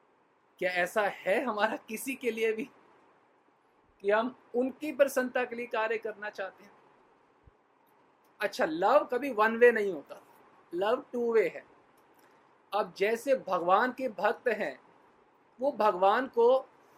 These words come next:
भक्ति का क्या परिभाषा है? प्रेममयी सेवा। भक्ति और कुछ नहीं है, भगवान के साथ प्रेममय संबंध को भक्ति कहते हैं।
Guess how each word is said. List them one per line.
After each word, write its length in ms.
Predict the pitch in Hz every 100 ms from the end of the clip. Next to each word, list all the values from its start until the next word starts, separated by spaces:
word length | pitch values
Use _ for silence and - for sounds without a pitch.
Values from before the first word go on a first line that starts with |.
| _
भक्ति 300 | 196 220 -
का 100 | 277
क्या 260 | 269 - 285
परिभाषा 540 | 262 240 208 185 190
है? 160 | 156 147 - _
प्रेममयी 600 | 226 247 269 254 220 269
सेवा। 560 | 247 - 214 220 151 - _ _ _ _ -
भक्ति 340 | 180 - 311
और 240 | 269 233 269
कुछ 260 | 285 285
नहीं 140 | 262 254
है, 60 |
भगवान 400 | 208 202 202 226
के 100 | 233
साथ 160 | 240 262
प्रेममय 460 | - 226 233 247
संबंध 380 | 247 240 226 233
को 120 | 233
भक्ति 380 | 247 214 - -
कहते 320 | - 147 -
हैं। 100 | -